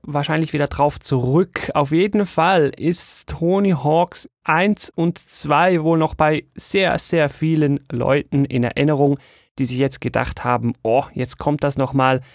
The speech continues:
Ich will ein Stück meiner Jugend zurück. Das hol ich mir.“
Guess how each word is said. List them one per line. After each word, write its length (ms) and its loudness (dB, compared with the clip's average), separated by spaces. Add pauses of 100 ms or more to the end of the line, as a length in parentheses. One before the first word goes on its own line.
(180)
Ich 260 -4
will 240 2
ein 240 0
Stück 420 -6
meiner 300 0
Jugend 360 2
zurück. 440 -2
Das 240 -2
hol 160 2
ich 160 -4
mir.“ 220 4